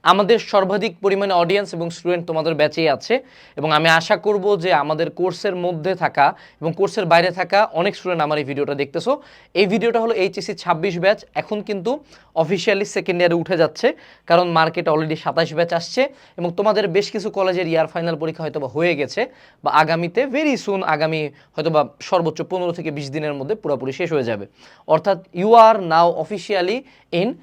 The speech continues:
second year, ঠিক আছে? এইচএসসি সেকেন্ড ইয়ার। অর্থাৎ তোমরা এতদিন যে বাবু বাবু অবস্থায় ছিলা, বাচ্চা পোলাপান, "আরে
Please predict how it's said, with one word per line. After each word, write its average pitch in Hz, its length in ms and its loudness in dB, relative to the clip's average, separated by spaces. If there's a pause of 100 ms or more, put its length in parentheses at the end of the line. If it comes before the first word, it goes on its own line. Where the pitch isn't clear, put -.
(220)
second 160 320 -2
year, 113 200 -6 (160)
ঠিক 202 120 -8
আছে? 294 260 -2 (300)
এইচএসসি 175 560 -6 (240)
সেকেন্ড 143 420 -8
ইয়ার। 107 160 -10 (420)
অর্থাৎ 226 500 6 (180)
তোমরা 214 300 2
এতদিন 202 400 0
যে 185 320 -2 (100)
বাবু 165 360 4
বাবু 196 240 2
অবস্থায় 160 460 -2
ছিলা, 135 300 -4
বাচ্চা 151 400 0
পোলাপান, 131 540 2 (400)
"আরে 262 240 4